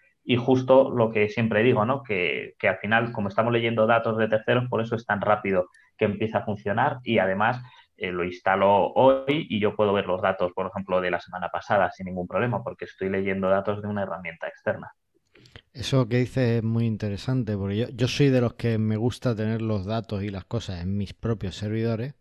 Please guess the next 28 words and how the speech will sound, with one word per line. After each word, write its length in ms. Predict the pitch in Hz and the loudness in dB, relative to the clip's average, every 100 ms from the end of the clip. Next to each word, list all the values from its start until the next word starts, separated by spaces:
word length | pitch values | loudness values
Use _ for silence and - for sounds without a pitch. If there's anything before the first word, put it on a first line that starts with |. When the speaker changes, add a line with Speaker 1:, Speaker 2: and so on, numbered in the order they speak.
| _ - - - _ _ _ _ | _ -20 -20 -20 _ _ _ _
Speaker 2:
pero 240 | - 117 107 | 0 2 0
es 100 | 107 | -2
cierto 560 | - 127 123 - 131 | 2 2 2 0 -2
que 400 | - 123 127 - - | 0 2 2 -2 -6
eso 320 | 107 - 120 | -6 0 0
tiene 200 | 120 117 | 2 2
un 120 | 110 | 0
coste 1000 | - 117 - - 110 104 104 101 98 98 - | 0 -2 -2 -4 -4 -2 -2 -4 -6 -10 -14
de 220 | - 101 | -8 -4
infraestructura. 760 | 101 95 101 104 - 156 143 80 _ | -4 -4 -6 -8 -2 0 0 -4 _
Tú 140 | 101 | -8
tienes 220 | 92 98 92 | -2 -2 -2
que 120 | 110 | -4
tener 300 | 104 104 104 | -2 0 0
entonces... 640 | 104 107 107 - 127 135 - | 0 -2 -4 0 0 0 -4
Eh, 720 | 95 90 90 87 85 82 80 _ _ _ _ _ _ - | -8 -8 -8 -10 -12 -16 -20 _ _ _ _ _ _ -10
en 140 | 104 101 | -8 -2
cuenta 420 | 120 117 135 135 | 0 0 -2 -2
que 160 | 104 | -6
va, 320 | 90 90 95 - | -4 -6 -6 -10
por 100 | 92 | -12
ejemplo, 380 | - 98 101 110 | -8 -6 -4 -6
pues 180 | - 82 | -8 -10
lo 100 | 82 | -8
que 100 | 85 | -10
has 40 | |
comentado, 520 | - 101 87 95 85 85 | -6 -6 -6 -8 -8 -8
¿no? 220 | 123 | -8